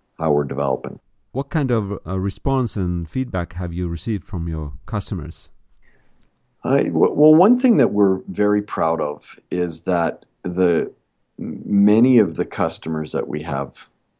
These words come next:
Speaker 1: by far the majority of them, stay with us for a long time. And I, I think what we try to do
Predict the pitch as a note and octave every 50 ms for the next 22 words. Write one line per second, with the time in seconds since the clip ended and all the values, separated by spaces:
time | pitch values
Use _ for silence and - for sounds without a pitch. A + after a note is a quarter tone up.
0 | _ _ _ _ _ - E2 D#2 F2+ F2 E2 - - - - G#2 G2 G2 G2 F#2+
1 | F2+ E2+ E2 E2 D#2+ D2 - - F2 E2+ E2+ E2+ D#2+ D#2 D2 D2 D2 C#2 - D2
2 | C#2+ C#2+ - - - - - F2+ F2 F2 E2 E2 D#2+ D2+ - D2 D2 D2 D2 -
3 | - - - _ _ _ - E2 E2 D#2 D2+ D2+ D2 D2 D2 D2+ C#2+ - D2+ C#2+
4 | C2 A1+ - _ _ _ _ _ _ _ _ _ _ _ _ _ _ _ _ _
5 | _ - E2+ E2 E2 E2 D#2+ D#2+ D#2+ D#2+ D#2 D2+ - _ _ _ F2 E2 E2 -
6 | - - F2 F2 - - - G2+ F#2 - - F2+ E2+ - - - F2 E2 - -
7 | - F#2 F2 F2+ F2 F2+ E2 D2+ E2 E2 D#2+ D#2 D#2 D#2 D2+ D#2